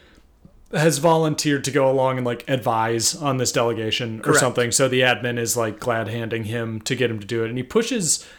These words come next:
Speaker 1: I think he pushes back on it a little bit, like, saying, like, "This is probably, like, not the
Speaker 2: Uh,
Speaker 1: best idea."
Speaker 2: he thinks it's a waste
Speaker 1: At
Speaker 2: of
Speaker 1: this
Speaker 2: time.
Speaker 1: time.
Speaker 2: He, he basically is like, "What, you know, what is Andy, you know, Toby, Toby's, you know, uh,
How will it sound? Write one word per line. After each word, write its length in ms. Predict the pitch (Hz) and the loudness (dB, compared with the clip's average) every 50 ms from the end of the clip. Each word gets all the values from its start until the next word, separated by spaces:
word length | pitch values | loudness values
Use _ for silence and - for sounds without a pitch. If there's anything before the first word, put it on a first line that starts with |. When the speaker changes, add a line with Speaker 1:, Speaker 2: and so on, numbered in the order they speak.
| - - - - _ _ _ - | -20 -20 -20 -20 _ _ _ -8
Speaker 1:
I 80 | - 131 | -6 -4
think 240 | - - 233 226 202 | -2 -2 -2 0 -2
he 80 | 220 | -2
pushes 340 | 214 - 220 208 - 190 147 | -2 -2 -2 -2 -2 -2 -2
back 320 | - 143 131 151 160 - 202 | 0 2 2 2 0 0 0
on 120 | 196 196 | 0 0
it 240 | 202 202 196 196 - - _ _ _ _ _ _ _ _ _ _ _ - - | 0 -2 -2 -4 -10 -18 _ _ _ _ _ _ _ _ _ _ _ -10 -6
a 240 | 214 208 208 185 175 | -4 0 2 4 6
little 280 | 170 170 175 175 175 | 6 6 6 6 6
bit, 260 | 151 160 165 175 185 160 | 6 6 6 6 6 6
like, 180 | 160 139 131 | 4 2 2
saying, 220 | - 151 143 135 135 | 2 2 2 4 4
like, 140 | 131 123 | 2 2
"This 180 | 127 147 - - | 2 2 2 0
is 60 | - | 0
probably, 420 | - - 143 139 131 135 131 127 123 | 2 4 4 4 4 4 2 2 0
like, 220 | 117 117 120 117 117 | 0 -2 -2 0 0
not 180 | 127 123 120 | 0 0 2
the 60 | - 196 | 2 2
Speaker 2:
Uh, 40 | |
Speaker 1:
best 220 | 160 123 120 - - | 2 2 0 0 -2
idea." 420 | 120 117 104 110 113 123 131 135 131 | -2 -2 -2 -2 0 0 0 0 0
Speaker 2:
he 200 | 175 170 208 185 | 0 0 2 2
thinks 200 | 214 208 185 202 | 2 2 2 2
it's 180 | 196 175 - | -2 0 2
a 100 | 170 156 | 2 2
waste 220 | 147 143 139 139 156 | 2 2 0 2 2
Speaker 1:
At 40 | |
Speaker 2:
of 40 | 147 | 2
Speaker 1:
this 160 | 156 151 - - | 4 2 4 4
Speaker 2:
time. 440 | 151 147 135 143 147 147 147 127 139 | 4 6 6 6 4 2 0 -4 -6
Speaker 1:
time. 120 | 139 - - - | -10 -16 -16 -12
Speaker 2:
He, 220 | - 147 156 156 147 | -6 -4 -2 0 0
he 40 | 151 | 0
basically 400 | 151 156 151 143 - 147 151 147 | 0 0 0 0 -2 -2 -4 -4
is 120 | 139 135 135 | -4 -2 -2
like, 200 | 135 139 135 - | -2 -2 -2 -2
"What, 220 | 160 160 147 160 | -2 -2 0 0
you 80 | 165 156 | 0 2
know, 140 | 147 135 135 | 2 2 2
what 180 | 139 160 160 170 | 2 0 0 2
is 280 | 165 151 139 120 - - 113 110 - | 0 -2 -2 -6 -8 -12 -16 -14 -6
Andy, 680 | 135 143 143 139 135 135 135 135 127 127 127 123 127 - | 0 2 2 2 2 0 -2 -4 -4 -4 -6 -8 -10 -8
you 140 | 147 147 139 | -6 -4 -4
know, 160 | 127 120 123 127 | -4 -4 -6 -4
Toby, 380 | - 156 143 143 135 135 - - - _ _ - | 0 2 2 2 2 -2 -6 -8 -16 _ _ -2
Toby's, 600 | - 160 151 135 139 139 131 123 123 117 131 - | 0 0 2 2 0 -2 -2 -4 -8 -10 -12 -12
you 200 | 147 151 139 127 | -8 -6 -6 -4
know, 380 | 123 120 120 120 127 123 120 - - | -4 -4 -6 -8 -8 -10 -12 -10 -8
uh, 440 | 127 131 123 123 123 120 123 123 | -6 -4 -4 -4 -4 -6 -8 -8